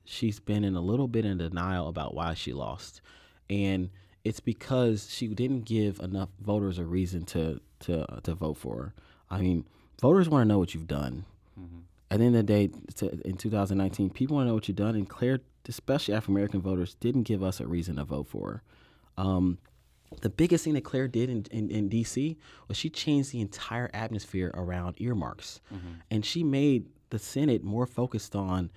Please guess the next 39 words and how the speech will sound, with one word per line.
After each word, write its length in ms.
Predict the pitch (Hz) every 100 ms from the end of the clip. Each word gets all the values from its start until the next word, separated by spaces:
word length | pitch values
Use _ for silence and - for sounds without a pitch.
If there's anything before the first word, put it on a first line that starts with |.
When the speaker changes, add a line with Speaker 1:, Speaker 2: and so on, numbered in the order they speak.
| - _ -
Speaker 1:
moving 280 | 113 139 117
the 80 |
country 360 | - - 127 123
forward 300 | - 127 139
and 80 | 107
not 140 | 104
moving 300 | 101 113 110
just 220 | 101 101
their 160 | 104 104
little 420 | 90 104 104 98 -
area, 360 | 104 104 92 - -
their 140 | 101
little, 380 | 101 110 104 95 -
uh, 240 | 87 87 - - _ _ -
fiefdom 460 | 123 - 123 113
in, 140 | 95 85
in, 280 | - 90 87
in 140 | 87
their 100 | 87
city 400 | 82 - 120 120
or 80 | 101
their 100 | 85
state 340 | 85 - 107 101
forward 300 | 101 107 98
and 160 | 87
getting 300 | 98 104 98 - - -
little 220 | 117 113 98
dollars. 420 | 92 95 85 -
She's 120 | 117
had 140 | 127
a 60 | 107
different, 420 | 92 156 175 151 - -
totally 220 | - 220
different 240 | 175 156
personality 400 | 139 131 123 113
than 80 | 98
Roy 160 | 101 87
Blunt. 260 | 87 80 - - - -
Speaker 2:
Mm. 200 | 92